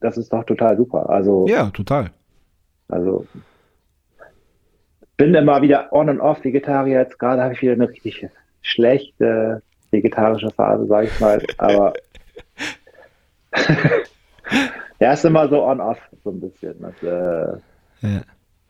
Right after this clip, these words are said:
Speaker 1: aber ich
Speaker 2: Ich
Speaker 1: finde, ja.
Speaker 2: Ich bin seit, seit fast drei Jahren vegan und bin aber, bin aber total froh jetzt, weil, ähm,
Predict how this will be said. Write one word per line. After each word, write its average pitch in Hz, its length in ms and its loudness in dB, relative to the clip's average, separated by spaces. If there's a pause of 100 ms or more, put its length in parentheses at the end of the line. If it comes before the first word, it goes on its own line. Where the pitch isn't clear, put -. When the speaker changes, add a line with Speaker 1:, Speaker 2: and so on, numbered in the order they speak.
(160)
Speaker 1:
aber 110 180 2
ich 110 80 -2
Speaker 2:
Ich 117 80 0
Speaker 1:
finde, 104 300 0
ja. 87 260 -2 (840)
Speaker 2:
Ich 117 80 -6
bin 147 120 0
seit, 147 160 0 (100)
seit 135 160 0
fast - 300 -2
drei 151 80 0
Jahren 143 200 0
vegan 135 320 0
und 139 60 0
bin 147 140 -2
aber, 143 180 0 (320)
bin 165 140 2
aber 165 180 0
total 156 460 -2
froh 185 420 -4
jetzt, 151 400 -4
weil, 127 280 -2
ähm, 123 420 -2